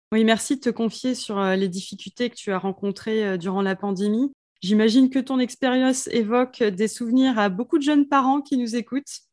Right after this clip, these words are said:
Alors, euh, maintenant, ton enfant a un an et demi. Est-ce que tu peux nous dire comment s'est passée sa première année au niveau de son sommeil ? Euh, fait-il ses nuits aujourd'hui ?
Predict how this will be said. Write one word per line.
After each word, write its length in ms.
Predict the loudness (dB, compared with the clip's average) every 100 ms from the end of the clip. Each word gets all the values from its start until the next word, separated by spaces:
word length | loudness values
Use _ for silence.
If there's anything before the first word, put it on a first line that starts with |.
| _ 0
Alors, 380 | 6 6 6
euh, 160 | 4 4
maintenant, 420 | 2 0 0 0
ton 220 | 0 0
enfant 480 | 0 -2 -4 -2 2
a 80 | 2
un 420 | 2 0 2 2
an 80 | 2
et 80 | 0
demi. 220 | 2 0 0 -8 -20 -8
Est-ce 160 | -6 -2
que 80 | -2
tu 100 | -2
peux 160 | 0 2
nous 180 | 4 4
dire 360 | 2 0 -2
comment 320 | 0 0 2 0
s'est 180 | -2
passée 380 | 0 -2 0 -4
sa 180 | 0 -2
première 400 | 0 0 0 2
année 280 | 2 2 0
au 40 |
niveau 280 | -2 -2 -4
de 40 |
son 160 | -6 -8
sommeil ? 800 | -4 -2 0 2 2 2 0 0
Euh, 340 | 0 0 -2
fait-il 320 | -2 -4 -2
ses 200 | -2 0
nuits 180 | 0 2
aujourd'hui ? 380 | 2 0 0